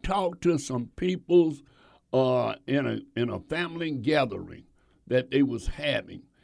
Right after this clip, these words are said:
And in the midst of that family gathering, you think, "Well, oh, well, you know, uh, this or that, you know, people's gonna stick with the Bible. They're not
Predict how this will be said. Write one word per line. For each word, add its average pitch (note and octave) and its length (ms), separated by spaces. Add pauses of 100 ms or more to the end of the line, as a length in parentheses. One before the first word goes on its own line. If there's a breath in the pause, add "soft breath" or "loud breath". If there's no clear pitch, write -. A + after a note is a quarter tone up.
(180 soft breath)
And D3+ 180 (120)
in A3+ 300
the D3+ 140
midst G3 800
of C#3+ 260
that D3 280
family F3 600
gathering, D3+ 800 (420 soft breath)
you G#3 560
think, B2 340 (200)
"Well, C#3+ 500 (140)
oh, E4+ 560
well, A2 560
you C3 160
know, F2+ 420
uh, F#2 400 (140)
this C3+ 520
or G2+ 60 (120)
that, B2+ 500 (540 soft breath)
you A#2+ 180
know, G#2 220
people's C3+ 460
gonna G2+ 360
stick C#3 540
with A#2+ 240
the G2+ 100
Bible. A#2+ 720
They're G#2+ 240
not G#2 320